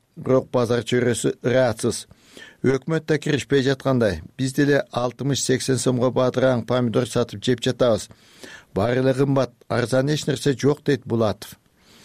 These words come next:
Ушул эле гезит дин маселесине да кайрылган. Өзгөчө сезимтал маселеге соц тармакта аяр мамиле жасалышы керектигин укук коргоочу Азиз Абдрасулова билдирген.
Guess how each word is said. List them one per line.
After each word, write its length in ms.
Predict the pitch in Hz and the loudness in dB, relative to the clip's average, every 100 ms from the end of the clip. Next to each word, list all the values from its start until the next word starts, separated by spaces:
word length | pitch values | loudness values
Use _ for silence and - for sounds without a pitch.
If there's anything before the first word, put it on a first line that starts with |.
| - - - | -20 -20 -6
Ушул 240 | 92 - 143 | -2 2 4
эле 140 | 156 | 4
гезит 320 | 165 170 180 - | 4 0 0 2
дин 140 | 156 | 2
маселесине 520 | 151 139 139 127 135 | 4 2 0 2 2
да 120 | 131 131 | 2 2
кайрылган. 480 | 127 120 104 98 90 | 2 0 0 -2 -4
Өзгөчө 440 | - 123 123 117 156 | -2 0 2 2 0
сезимтал 520 | - 131 123 117 135 | 2 2 2 2 2
маселеге 440 | 127 113 117 117 | 0 -2 0 0
соц 320 | 117 - 135 - | 0 0 -2 0
тармакта 500 | 127 123 113 123 117 | 0 0 0 0 -2
аяр 340 | - 117 127 139 | 0 2 2 2
мамиле 360 | 139 139 135 | 2 2 0
жасалышы 520 | 131 131 - 123 110 131 | 0 0 2 0 0 0
керектигин 480 | 131 131 139 135 | 0 -2 -2 2
укук 320 | 139 131 135 - | 2 0 -2 -4
коргоочу 480 | 123 120 120 117 | 0 2 2 2
Азиз 280 | 117 127 110 | 2 2 0
Абдрасулова 720 | 123 - 117 107 - 135 123 | -2 0 -2 -2 0 2 2
билдирген. 560 | 107 110 113 110 101 78 | 2 0 0 0 0 -4